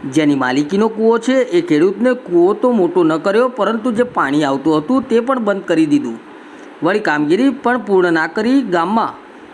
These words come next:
પાણીની પાઇપો તો માત્ર કહેવા પૂરતી બહાર દેખાય તેમ પાઇપો દબાવવામાં આવી છે અને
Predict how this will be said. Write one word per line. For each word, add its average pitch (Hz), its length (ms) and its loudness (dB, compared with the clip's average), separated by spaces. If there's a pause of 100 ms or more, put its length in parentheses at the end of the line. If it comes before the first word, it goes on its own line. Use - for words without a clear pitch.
(180)
પાણીની 160 280 0
પાઇપો 190 600 0
તો 254 160 -2
માત્ર 190 340 -2
કહેવા 156 360 -2
પૂરતી 175 280 -2
બહાર 202 260 0
દેખાય 208 400 0
તેમ 220 240 -2
પાઇપો 170 420 -2
દબાવવામાં 185 560 0
આવી 208 180 0
છે 254 200 0
અને 190 420 -2